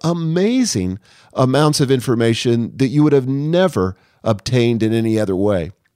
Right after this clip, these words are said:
Another suggestion, help people discover their own insights. You know, one of the best ways to mentor other people is to ask rather than tell. And yeah,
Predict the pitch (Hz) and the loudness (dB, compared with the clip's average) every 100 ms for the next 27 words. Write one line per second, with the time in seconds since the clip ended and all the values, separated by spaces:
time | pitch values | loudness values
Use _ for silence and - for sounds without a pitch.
0 | _ _ - 123 165 147 98 87 90 - | _ _ -4 2 4 2 0 0 0 -2
1 | 76 69 _ _ _ _ _ _ - 180 | -10 -12 _ _ _ _ _ _ 0 0
2 | - 170 143 135 104 - 135 123 123 117 | 2 0 2 2 2 2 2 4 4 4
3 | 117 - 135 151 156 156 - - 110 101 | 4 4 4 6 4 2 -4 2 2 4
4 | - 95 82 - - - _ _ _ - | 2 2 2 -2 -4 -6 _ _ _ -2
5 | 175 190 170 143 175 - 170 147 135 98 | 4 4 4 4 2 2 2 2 0 0
6 | 117 117 156 160 - 120 117 123 120 135 | 2 2 0 0 0 0 0 -2 -2 -4
7 | 139 _ _ _ - 113 - 120 - 123 | -6 _ _ _ -2 -2 0 -6 -2 0
8 | 110 98 - - _ _ _ _ 107 113 | 0 -2 -6 -10 _ _ _ _ 0 2
9 | 113 113 98 95 - 107 82 98 120 160 | 4 2 0 -2 0 0 0 0 2 4
10 | 180 | 2